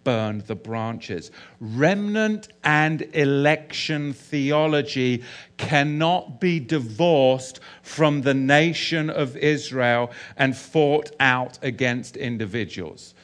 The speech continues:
or amongst individuals, which is what Calvinism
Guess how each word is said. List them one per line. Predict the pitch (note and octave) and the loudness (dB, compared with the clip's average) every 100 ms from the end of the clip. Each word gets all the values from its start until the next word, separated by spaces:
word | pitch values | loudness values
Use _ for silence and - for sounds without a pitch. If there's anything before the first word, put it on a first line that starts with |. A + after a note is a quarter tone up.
| _ - | _ -6
or | A#2 B2 | -4 -4
amongst | A2+ A2+ A2 F2 - | -4 -2 -4 -6 -12
individuals, | - A2 G2+ F2 F#2+ E2+ C2 - - _ _ - | -10 -6 -6 -6 -8 -8 -16 -16 -20 _ _ -8
which | C3+ C3 | -8 -6
is | B2 | -8
what | B2 B2 - | -4 -4 -4
Calvinism | - B2+ C3+ B2+ A#2 A2+ G#2 A2+ G#2+ | -6 -4 -4 -6 -8 -6 -8 -8 -10